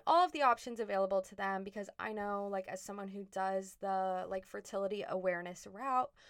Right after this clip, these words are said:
with, like, mucus, um, charting and understanding my cervical mucus to know, like, whether I'm fertile or not and everything else with my body,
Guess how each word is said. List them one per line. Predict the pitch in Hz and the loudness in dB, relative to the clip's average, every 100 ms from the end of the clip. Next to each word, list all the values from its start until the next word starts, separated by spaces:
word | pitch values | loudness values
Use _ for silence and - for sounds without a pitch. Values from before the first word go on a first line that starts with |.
| - _ - | -20 _ -2
with, | 208 196 190 202 | 2 2 -2 -4
like, | 190 196 | -4 -4
mucus, | 196 202 196 190 - - _ _ _ _ _ _ _ _ _ _ - | -8 -4 0 0 0 -14 _ _ _ _ _ _ _ _ _ _ 0
um, | 208 196 175 - | 2 2 -2 -8
charting | - 208 196 196 196 196 _ _ | -2 0 0 -2 -6 -10 _ _
and | 214 208 196 | -10 -6 -6
understanding | - 202 202 202 196 | -6 -8 -8 -8 -8
my | 190 185 | -8 -8
cervical | - 202 190 190 | -10 -8 -8 -8
mucus | 202 190 196 - | -10 -10 -14 -14
to | 220 | -14
know, | 214 190 185 | -8 -6 -4
like, | 190 185 - _ _ _ - | -4 -6 -12 _ _ _ -8
whether | 208 196 | -4 -2
I'm | 180 | -4
fertile | 190 359 370 294 | -2 0 2 2
or | 214 | 2
not | 190 180 208 - | 2 4 2 0
and | 202 202 - _ _ | -4 -4 -10 _ _
everything | - 202 208 196 | -2 -2 -2 0
else | 185 - | 0 -2
with | 190 | -8
my | 185 | 0
body, | 202 262 220 233 | 4 4 4 -4